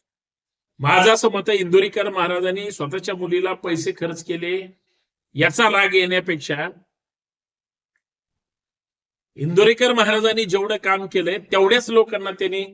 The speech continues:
बोलवलंय, ज्यांच्यामुळे ते काय कार्यक्रम, अ, मला जाऊ शकत होते, कीर्तन करू शकत होते. मग अशी जर परिस्थिती असेल, सगळ्यांना निमंत्रण दिलं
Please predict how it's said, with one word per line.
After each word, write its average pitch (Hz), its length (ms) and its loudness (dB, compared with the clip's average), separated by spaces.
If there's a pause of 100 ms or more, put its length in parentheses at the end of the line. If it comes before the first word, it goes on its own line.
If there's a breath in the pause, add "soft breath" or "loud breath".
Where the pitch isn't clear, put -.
(460)
बोलवलंय, 175 440 4
ज्यांच्यामुळे 175 680 0
ते 185 60 -2
काय 165 260 -2
कार्यक्रम, 151 680 -4 (160)
अ, 151 40 -16
मला 147 500 -8
जाऊ 147 240 -4
शकत 143 320 -8
होते, 135 220 -8
कीर्तन 143 400 -6
करू 135 180 -8
शकत 131 340 -16
होते. 123 340 -16 (1300)
मग 175 200 -2 (160)
अशी 226 260 0
जर 247 180 4
परिस्थिती 214 520 -2
असेल, 170 300 0
सगळ्यांना 208 460 0
निमंत्रण 202 580 -6
दिलं 185 220 0